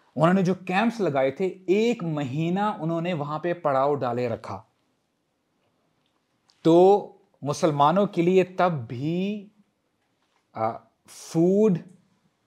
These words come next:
बॉयकॉट कर दिया गया, कुछ खाने के लिए आप अंदर नहीं लेके जा सकते, पीने के लिए आप अंदर नहीं लेके जा सकते। Food, water was cut, कोई सपोर्ट नहीं कर सकते।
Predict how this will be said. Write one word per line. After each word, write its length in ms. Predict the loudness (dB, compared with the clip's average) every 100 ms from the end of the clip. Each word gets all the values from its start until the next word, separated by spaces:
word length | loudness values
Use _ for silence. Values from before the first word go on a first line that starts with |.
| _ _
बॉयकॉट 560 | 0 2 2 0 -6 -2
कर 180 | -2 0
दिया 240 | -2 -2
गया, 320 | 0 -4 -6 -14 _ _ _ _
कुछ 180 | -2 -2
खाने 360 | -4 -2 -2
के 120 | -2 -4
लिए 140 | 0
आप 180 | -2 -2
अंदर 260 | -6 -6
नहीं 240 | -6 -8 -8
लेके 280 | -8 -6 -6
जा 180 | -6
सकते, 420 | -8 -12 -12 -12 -12 _ _ _ _ _
पीने 320 | 2 4 4 4
के 160 | 2
लिए 340 | 2 6 8 8
आप 320 | 8 6 4
अंदर 260 | -4 -2 -2
नहीं 260 | -4 -4
लेके 240 | -4 -4 -4
जा 140 | -4
सकते। 520 | -4 -6 -2 -2 -4 -14 -2
Food, 400 | 2 4 4 0 0 2
water 320 | 2 0 -2
was 160 | -2 -4 -8
cut, 220 | -8 -8 -16 _ _ _ _ _ _ _ -20 -20 _ _ _ _ _ _ _
कोई 200 | 6 8
सपोर्ट 440 | 4 2 4 4
नहीं 120 | 2 -2
कर 140 | -2
सकते। 480 | -2 -4 -4 -8